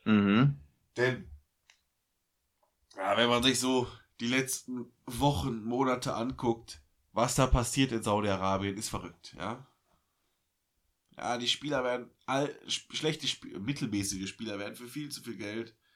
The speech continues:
Speaker 2: äh, dahin gelockt.
Speaker 1: Da hab ich, äh, äh, letztens so ein, ein Meme gesehen mit, äh, Fu-, Fußballprofis ab dreißig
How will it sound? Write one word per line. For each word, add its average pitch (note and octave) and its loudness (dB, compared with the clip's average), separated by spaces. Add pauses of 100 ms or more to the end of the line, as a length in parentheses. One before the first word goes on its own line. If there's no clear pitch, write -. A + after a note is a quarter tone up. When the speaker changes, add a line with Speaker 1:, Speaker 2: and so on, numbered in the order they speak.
(720)
Speaker 2:
äh, G#2 -4
dahin A2 -4
gelockt. A2 -4 (880)
Speaker 1:
Da G2 -4
hab G2+ 4
ich, G#2+ 6
äh, G#2 12 (960)
äh, G#2 6
letztens G2+ 4
so G2 4
ein, F#2+ 6
ein F#2 8 (140)
Meme G#2 12 (480)
gesehen G2+ 10
mit, F#2+ 6
äh, F#2 10 (600)
Fu-, - -2
Fußballprofis A2 10
ab - 6
dreißig G#2+ 10